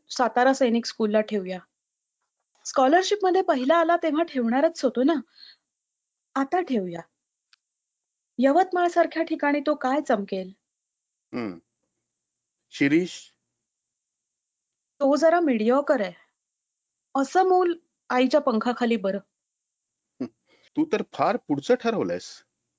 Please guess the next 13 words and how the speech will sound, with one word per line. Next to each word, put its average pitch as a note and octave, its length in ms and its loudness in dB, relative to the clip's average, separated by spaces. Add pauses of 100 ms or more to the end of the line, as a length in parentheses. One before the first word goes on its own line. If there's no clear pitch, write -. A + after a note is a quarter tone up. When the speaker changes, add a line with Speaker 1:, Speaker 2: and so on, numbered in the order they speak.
(1200)
Speaker 1:
ठरवायलाच C#4+ 540 0
हवं, C4 320 4 (360)
विश्राम. A3 380 -4 (3000)
ए, - 120 4
तुला F#4+ 420 6
चहा C4+ 400 0
हवाय F#4+ 300 4
आत्ता? F#4+ 260 0 (920)
मला C#4 240 6
लगेच C4+ 580 2
हवाय. G#3 260 -2 (1080)
Speaker 2:
एवढ्या A#2+ 220 0
गर्मीमध्ये? B2+ 600 2